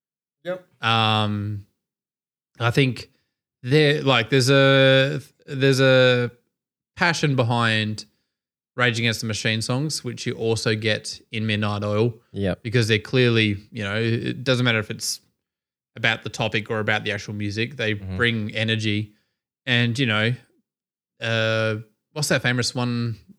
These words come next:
Speaker 2: from Midnight Oil? The
Speaker 1: Beds Are Burning.
Speaker 2: Yeah, Beds Are Burning. You know, that's gonna get the crowd up,
Speaker 1: Mm-hmm.
Speaker 2: jumping, you know, in a pub just as much as, uh, Bulls on Parade.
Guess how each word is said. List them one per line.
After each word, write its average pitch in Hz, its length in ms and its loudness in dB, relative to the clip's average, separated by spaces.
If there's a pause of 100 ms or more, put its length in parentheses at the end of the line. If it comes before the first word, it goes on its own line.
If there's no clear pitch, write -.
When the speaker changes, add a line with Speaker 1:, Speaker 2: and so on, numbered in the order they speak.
(140)
Speaker 2:
from 113 240 -10
Midnight 113 300 -2
Oil? 110 200 0
The 107 420 -2 (200)
Speaker 1:
Beds 104 220 -8
Are 95 40 -6
Burning. 92 400 -2 (100)
Speaker 2:
Yeah, 139 120 4
Beds 123 240 2
Are 120 40 -4
Burning. 123 360 0
You 143 80 0
know, 113 200 0 (420)
that's 180 200 0
gonna 143 160 2
get 120 120 0
the 113 80 -8
crowd 110 300 -2
up, 104 200 -8 (260)
Speaker 1:
Mm-hmm. 120 140 -6
Speaker 2:
jumping, 110 500 -2 (520)
you 123 100 0
know, 117 140 2
in 120 180 -2
a 110 60 -4
pub 110 360 -6
just 117 240 -2
as 120 120 -2
much 117 260 -6
as, 110 360 -2 (280)
uh, 110 240 0 (280)
Bulls 123 220 0
on 107 140 -2
Parade. 110 420 -6